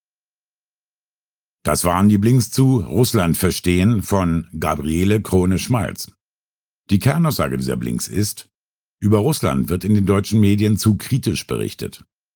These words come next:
Die Ereignisse in der Ukraine sind voller Beispiele dafür, wie die Wahrheit verdreht wird, um das negative Bild von Russland und Präsident Putin aufrechtzuerhalten.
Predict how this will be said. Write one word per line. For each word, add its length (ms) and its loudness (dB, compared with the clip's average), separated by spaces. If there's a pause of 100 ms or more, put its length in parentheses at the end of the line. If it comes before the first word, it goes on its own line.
(260)
Die 260 4
Ereignisse 840 0
in 140 2
der 160 4
Ukraine 600 0
sind 260 0
voller 320 -2
Beispiele 540 -2
dafür, 680 0
wie 80 2
die 160 2
Wahrheit 380 -2
verdreht 540 -2
wird, 220 -2
um 160 0
das 180 0
negative 500 2
Bild 220 2
von 180 0
Russland 500 0
und 160 -2
Präsident 520 -2
Putin 520 2
aufrechtzuerhalten. 1120 -10